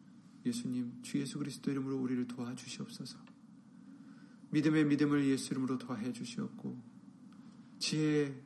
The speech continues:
지혜를 예수 이름으로 더해 주시옵소서. 오직 이제는 이마에 예수님의 이름만이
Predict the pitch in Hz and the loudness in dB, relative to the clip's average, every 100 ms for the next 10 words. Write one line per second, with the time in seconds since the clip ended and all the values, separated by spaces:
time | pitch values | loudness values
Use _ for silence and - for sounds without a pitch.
0 | - - - 123 123 123 123 131 120 - | -10 -2 2 4 4 0 -2 -4 -6 -4
1 | 123 120 127 - 127 117 127 - - 143 | -2 -2 -4 -6 -6 -4 -4 -6 -8 -10
2 | - - - - - - - - - - | -12 -18 -18 -18 -18 -20 -20 -20 -20 -20
3 | - - - - - - - - - - | -18 -20 -20 -20 -20 -20 -20 -20 -20 -20
4 | - - 120 117 117 120 117 120 120 - | -6 -2 0 0 0 0 0 0 -2 -6
5 | - - - - - - - - - - | -14 -20 -20 -20 -20 -20 -20 -20 -20 -20
6 | - - - - - - - - - - | -20 -20 -20 -20 -20 -20 -20 -20 -20 -20
7 | - - - - - - - - 147 135 | -20 -20 -20 -20 -20 -20 -20 -4 0 4
8 | 131 123 127 117 - - - 139 147 147 | 4 4 0 -2 -10 -16 -6 2 4 4
9 | 165 151 151 139 143 151 143 139 143 | 0 2 4 4 4 4 2 2 0